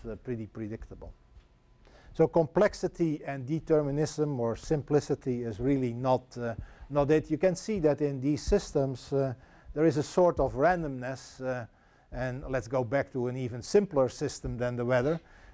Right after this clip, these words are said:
It's, uh, it's the lotto. If you have, uh, thirty-six or forty of these little balls bouncing around, you would say that if you are a physicist, uh, knowing about, uh, uh,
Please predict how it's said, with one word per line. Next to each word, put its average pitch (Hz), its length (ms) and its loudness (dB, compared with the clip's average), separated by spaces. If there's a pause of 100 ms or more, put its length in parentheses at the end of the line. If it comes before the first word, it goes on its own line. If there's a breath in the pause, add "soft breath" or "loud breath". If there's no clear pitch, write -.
It's, 123 280 -8
uh, 120 280 2
it's 147 180 -6
the 120 140 0
lotto. 147 500 2 (340 soft breath)
If 120 160 -4
you 120 80 -2
have, 127 320 -6
uh, 123 180 -2
thirty-six 139 800 -2
or - 100 -4
forty 127 480 0
of 113 200 -2
these 120 200 -2
little 123 220 0
balls 139 420 4
bouncing 127 560 -2
around, 139 460 0 (680 loud breath)
you 143 140 0
would 143 180 2
say 226 260 4
that 151 180 2
if 147 160 -2
you 220 160 2
are 196 140 6
a 151 40 6
physicist, 131 880 -4
uh, 113 240 -4
knowing 143 380 2
about, 123 400 2 (120)
uh, 120 280 -2 (440 soft breath)
uh, 113 360 -4